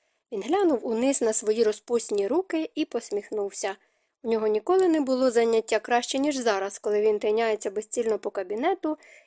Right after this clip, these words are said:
і уявляє Кейт Шеффілд лютою зі щільно стиснутими губами і димом із вух. Це, мабуть, дуже цікаве та кумедне видовище. Причому це навіть не його провина.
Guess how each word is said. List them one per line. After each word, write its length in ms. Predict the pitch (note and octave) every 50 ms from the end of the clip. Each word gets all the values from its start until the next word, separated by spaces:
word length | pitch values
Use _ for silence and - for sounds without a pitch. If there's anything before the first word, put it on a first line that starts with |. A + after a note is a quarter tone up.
| _
і 140 | - F4+ F4+
уявляє 640 | E4 D4+ B3+ C4 B3+ A3+ A3 A3+ A#3+ A#3 A3+ A3 G#3+
Кейт 320 | - G#3+ G3+ G3 G3 -
Шеффілд 600 | - - A#3 A#3+ B3 - - B3 A3 G3+ - - - - _ -
лютою 640 | G#3 G3 F#3+ A3+ E4 F#4+ F#4 - D#4+ D4+ D4 D4 C4+
зі 140 | G#3+ A3+ A3
щільно 500 | - - - F4 F#4+ F4+ F4+ D#4 D4 C#4+
стиснутими 640 | - - A#3+ A#3 A#3 - A#3 A3+ - A#3 A3+ A3+ A3
губами 600 | A3 B3+ A#3 A3 C4 B3+ A3+ G3+ G3+ G3+ G#3 G3 - - -
і 160 | A#3+ A3 G3
димом 420 | F3 A#3 C4+ D#4 C#4+ C4 A#3+ A#3
із 140 | A3 G3 F#3+
вух. 320 | F#3 G3 G3+ - - _ _ _ _ _ _ _ _
Це, 120 | - C#4 A3+
мабуть, 300 | A#3 A3+ G#3 A3+ G#3 F#3+
дуже 240 | C#4+ E4 - G4
цікаве 440 | F4+ - E4+ E4 - D4 D4 C#4+ C#4
та 100 | - B3+
кумедне 440 | - B3+ A3+ G#3+ G3+ F#3+ G3+ G#3 G#3
видовище. 680 | A3+ B3 G#3+ G#3+ G3 G3 G#3+ G#3+ - - - - - - _ _ _ _ _ _
Причому 480 | - B3+ A#3 - - B3 A3+ A3+ A3+ A3+
це 200 | A3+ - A#3+ A3+
навіть 320 | A#3 A#3+ A#3+ A#3 B3 -
не 140 | B3 A#3+ B3
його 280 | A#3+ B3+ B3+ B3+ D4 D4
провина. 600 | - E4 E4+ D#4+ C4+ C4 G#3+ G3+ G3+ G3 G3